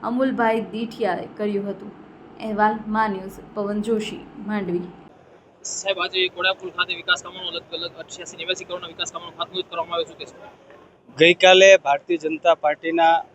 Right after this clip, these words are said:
Speaker 3: સ્થાપના દિવસની ઉજવણી સમગ્ર દેશની અંદર કરી અને જેના ભાગરૂપે અલગ અલગ કાર્યક્રમો ચાલી રહ્યા છે.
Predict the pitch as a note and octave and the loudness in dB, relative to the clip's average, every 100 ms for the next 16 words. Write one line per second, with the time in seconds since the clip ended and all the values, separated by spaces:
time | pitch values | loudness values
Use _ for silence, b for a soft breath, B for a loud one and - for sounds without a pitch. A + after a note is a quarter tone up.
0 | _ - - C#3+ D3 E3+ D3+ D#3 D#3 - | _ -12 0 2 4 2 2 0 0 -2
1 | E3 D3+ D3 E3 D#3 A#2+ _ _ _ _ | -4 -4 2 4 2 -2 _ _ _ _
2 | - - - E3 F#3 G3 F3+ D#3+ D#3 F3 | -18 -6 2 4 6 4 6 4 4 2
3 | E3 E3 E3+ E3 E3+ F#3+ E3+ E3+ D3+ D#3+ | 2 4 4 4 2 2 0 -4 -10 -6
4 | D#3+ C3+ D3+ D#3 E3 F#3 D#3 D#3+ E3 D#3+ | -2 4 4 2 -4 0 2 2 0 -2
5 | - D3 D#3 D#3+ D#3+ D3+ D3 D#3+ D#3 D#3 | 0 0 0 -4 -6 0 0 2 2 2
6 | D#3 E3+ | -2 -8